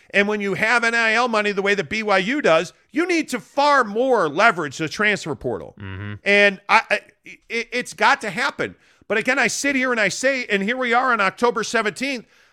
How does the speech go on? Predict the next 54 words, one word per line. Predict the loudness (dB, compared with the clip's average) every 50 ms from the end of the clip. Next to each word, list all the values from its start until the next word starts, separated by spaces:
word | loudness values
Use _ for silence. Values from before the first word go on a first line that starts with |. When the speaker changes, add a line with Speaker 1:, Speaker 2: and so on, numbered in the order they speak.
| _
Speaker 1:
how | 0 4 4 8 8 8 8
are, | 8 6 4 2 2
how | 0 2 4 4 6 6
are | 6 4 4
we | 2 0 0 0
again | 0 -2 0 2 4 4 4 4
in | 0 -2
a | -2
position | -2 -2 -4 -2 -2 -4 -2 -4 -6 -4
where | -2 -2 -2 -2 -2
Utah | -4 -4 -2 0 2 2 2
does | 4 2 0 0 0 0
not | 0 0 0
have | 2 0 0 0
N | 0 -2
I | 0 0 0 0
L | 0 -2 -2
money? | -4 -8 -10 -12 _ _ _ _ _ _ _ _ _ _ _ _ -12
I, | -2 0 0 0 0 -2 0
it, | 2 2 2 4
it, | 4 4 4 4
it | 6 4 4 6
is | 4 0
Speaker 2:
Because | 2 2 2
it's | 2 2
not | 2 2
a | 4
Speaker 1:
head-scratching | 4 4 4 4 2
to | 0 0
me. |
Speaker 2:
priority. | -2 -2 -4 -4 -6 -8
That's, | -6 -6 -6 -6 -8 -10
that's | -6 -6 -6 -6 -6
why. | -10 -8 -8 -8 -8
I | -10
mean, | -10 -12 -12
it's | -12 -12
just | -14 -16 -14 -12
not, | -10 -10 -10 -10 -12
it's | -16 -16 -16
not, | -16 -14 -12 -10 -10 -10 -12 -12
it's | -8 -4
Speaker 1:
I | -2 -2
Speaker 2:
not | -2 -2
Speaker 1:
g-, | -2 2
Speaker 2:
a |
Speaker 1:
I | 2 4
guess | 6 6 6 6 4 4
Speaker 2:
priority. | 2 2
Speaker 1:
not. | 2 2 0 -2 -4
Speaker 2:
It's | -8 -10 -10 -10
not | -6 -4 -4 -4 -4
something | -6 -10 -10 -10 -10 -12 -10 -10
that, | -10 -10 -12 -12